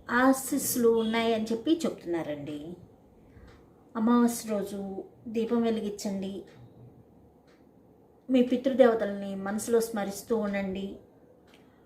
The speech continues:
ఆకలితో ఉన్నవారికి అన్నం పెట్టండి. ఇది వారికి గౌరవం, మీకు రక్షణ కల్పిస్తాయి అని చెప్పి చెప్పుకోవచ్చండి.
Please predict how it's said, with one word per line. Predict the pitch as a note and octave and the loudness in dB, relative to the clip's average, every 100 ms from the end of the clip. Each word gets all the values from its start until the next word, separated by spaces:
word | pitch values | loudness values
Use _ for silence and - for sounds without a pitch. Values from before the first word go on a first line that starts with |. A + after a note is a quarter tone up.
| _ A3 | _ -2
ఆకలితో | A#3 A#3 C#4+ C#4 C4 B3 | 0 2 2 4 4 4
ఉన్నవారికి | G#3+ G#3 G3+ F#3+ - G3+ G3 G3+ - - _ _ - | 4 0 2 0 -2 -10 -10 -10 -14 -18 _ _ -10
అన్నం | G#3 A3+ B3 | -2 2 2
పెట్టండి. | A#3+ - G#3 G3 G3 G3 - - - - _ _ - _ _ _ _ - - _ _ _ - _ - - _ _ _ _ _ _ - - _ _ _ B3 | 0 -2 -2 -2 -6 -8 -12 -18 -20 -20 _ _ -20 _ _ _ _ -20 -20 _ _ _ -20 _ -20 -20 _ _ _ _ _ _ -20 -20 _ _ _ -2
ఇది | C4 C4+ B3+ B3 | 4 4 4 4
వారికి | A#3+ A3+ A3+ B3 A3+ | 4 4 2 -2 4
గౌరవం, | A#3+ A#3 B3 B3+ B3+ B3+ B3 | 6 8 6 4 2 0 -4
మీకు | G#3+ - | -6 -6
రక్షణ | A3 G#3+ - A#3 A3 G#3+ - - - - - - | -4 -4 -4 -4 -4 -4 -8 -18 -20 -20 -16 -6
కల్పిస్తాయి | G#3+ G3+ A3+ - G3 G#3+ | -4 -4 -6 -2 -2 -2
అని | G#3+ | -4
చెప్పి | G3 - E4 A4+ - - - - - _ _ _ - | -6 -4 -2 0 -4 -12 -20 -20 -20 _ _ _ -2
చెప్పుకోవచ్చండి. | A3+ - F#3 D#3 - A2+ E3 - | -2 0 -2 -2 -4 -8 -8 -12